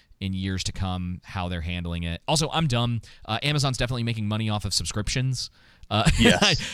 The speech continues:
Speaker 1: I, I just can't, I, I forget about that because I don't, I don't think about Amazon and, like, paying for the Amazon subscription for Amazon Prime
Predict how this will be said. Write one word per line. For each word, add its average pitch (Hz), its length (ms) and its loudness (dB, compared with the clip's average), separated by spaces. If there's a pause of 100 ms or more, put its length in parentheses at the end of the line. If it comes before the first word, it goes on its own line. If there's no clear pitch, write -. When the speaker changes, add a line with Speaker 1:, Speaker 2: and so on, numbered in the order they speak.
Speaker 1:
I, 156 60 4
I - 20 4
just 185 160 2
can't, - 160 0
I, 175 160 2
I 170 120 2
forget 156 280 4
about 170 180 6
that 160 120 4
because 147 260 6
I 135 100 4
don't, 147 200 4 (100)
I 143 100 2
don't 147 180 2 (260)
think 135 300 2
about 127 400 4
Amazon 117 540 2
and, 113 120 0
like, 110 100 -2
paying 117 220 4
for 113 100 0
the - 140 -2
Amazon 110 320 0
subscription 107 520 0
for 104 440 2 (220)
Amazon 107 340 2
Prime 101 560 4